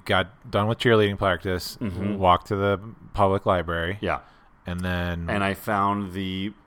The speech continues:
Speaker 2: novelette that this movie was based on, Stephen King's Cycle of the Werewolf.
Speaker 1: Cycle of the Werewolf. The, the original thing. This was the first thing that Stephen King's things? No. That's
Speaker 2: No,
Speaker 1: not
Speaker 2: this
Speaker 1: great.
Speaker 2: was not the first thing.
Speaker 1: No, what am I
Speaker 2: No.
Speaker 1: talking about? No,
Speaker 2: Carrie,
Speaker 1: it's a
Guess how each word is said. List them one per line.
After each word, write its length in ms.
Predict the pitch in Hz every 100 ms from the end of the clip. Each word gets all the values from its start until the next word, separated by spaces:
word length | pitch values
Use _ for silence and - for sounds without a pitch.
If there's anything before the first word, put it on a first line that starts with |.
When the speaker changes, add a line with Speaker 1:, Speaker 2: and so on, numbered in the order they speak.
| _
Speaker 2:
novelette 680 | 107 98 92 92 110 127 -
that 180 | 101 -
this 280 | 95 90 -
movie 280 | 92 85 85
was 200 | 92 92
based 380 | 160 175 -
on, 220 | 101 87 90
Stephen 420 | - 107 95 98
King's 520 | - 92 90 90 -
Cycle 480 | - 101 90 90 80
of 60 | 76
the 80 |
Werewolf. 500 | 87 120 110 71 -
Speaker 1:
Cycle 400 | - - 98 -
of 60 | 113
the 60 | 147
Werewolf. 520 | 214 110 76 - - - -
The, 160 | - 87 - -
the 140 | 92 85
original 540 | 90 85 92 90 95 95 - - -
thing. 240 | 117 110
This 100 | 95
was 200 | 117 107
the 120 | 98
first 320 | 90 113 117 -
thing 160 | 165
that 200 | 165 165
Stephen 320 | - 165 165 160
King's 480 | - 170 170 -
things? 580 | - 170 170 165 - - -
No. 280 | 107 80 71 -
That's 120 | 127
Speaker 2:
No, 80 | 117 98
Speaker 1:
not 60 |
Speaker 2:
this 100 | 95
Speaker 1:
great. 60 | 98
Speaker 2:
was 60 | 101
not 200 | 101 87
the 80 | 78
first 280 | 85 71
thing. 120 | - 156
Speaker 1:
No, 120 | 120
what 120 | 98
am 80 | 95
I 60 | 92
Speaker 2:
No. 60 |
Speaker 1:
talking 200 | 107 92
about? 160 | 82 110
No, 120 | 139
Speaker 2:
Carrie, 100 | 113
Speaker 1:
it's 80 |
a 60 | 101